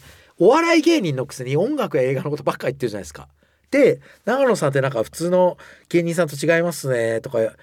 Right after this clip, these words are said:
言われるんですけど、普通の、まあ自分もお笑い好きですけど、でも普通の芸人さんって、芸人ズ芸人っていうか、芸人の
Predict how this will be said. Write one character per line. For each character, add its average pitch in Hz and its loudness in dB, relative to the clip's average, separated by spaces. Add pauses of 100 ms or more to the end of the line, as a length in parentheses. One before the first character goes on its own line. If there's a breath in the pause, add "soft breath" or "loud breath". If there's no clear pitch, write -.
(240 soft breath)
言 147 4
わ 143 6
れ 165 6
る 170 -2
ん 151 -2
で 123 0
す - -6
け 113 -2
ど、 127 2 (120)
普 - -20
通 339 -2
の、 302 -10
ま 156 -2
あ - 2
自 139 0
分 180 2
も 269 4
お 254 4
笑 220 2
い - -10
好 - -20 (160)
き 208 -10
で 156 2
す 139 -10
け 120 -6
ど、 180 2
で 202 -2
も 160 -2
普 139 -8
通 277 -8
の 311 -2
芸 302 0
人 285 -2
さ 277 -4
ん 254 -8
っ - -20
て、 240 0 (1300 soft breath)
芸 226 4
人 233 -2
ズ 185 -6
芸 196 4
人 120 -4
っ - -14
て - -6
い 110 0
う 101 -6
か、 131 -2
芸 233 2
人 247 -4
の 240 2